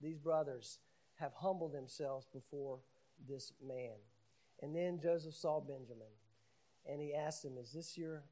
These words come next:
younger, your youngest brother?" They said, "Yes." And he said, "God be gracious to you, my son." What did he do at that point?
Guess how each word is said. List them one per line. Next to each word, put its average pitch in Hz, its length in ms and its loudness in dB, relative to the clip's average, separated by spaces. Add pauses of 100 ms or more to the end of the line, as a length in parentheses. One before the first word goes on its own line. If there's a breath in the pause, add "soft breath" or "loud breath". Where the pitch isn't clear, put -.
(100)
younger, 151 420 -4 (280)
your 123 100 -14
youngest 139 440 -6
brother?" 143 320 -2
They 123 120 -6
said, 123 260 -12
"Yes." 123 480 -12 (640 soft breath)
And 135 100 -6
he 135 80 -4
said, 127 300 -2
"God 151 340 6
be 147 80 -4
gracious 143 560 -4
to 147 120 -10
you, 139 360 -8 (100)
my 131 140 -8
son." 123 340 -8
What 175 140 2
did 185 80 0
he 185 80 -2
do 160 180 0
at 143 100 -4
that 143 200 0
point? 120 240 -10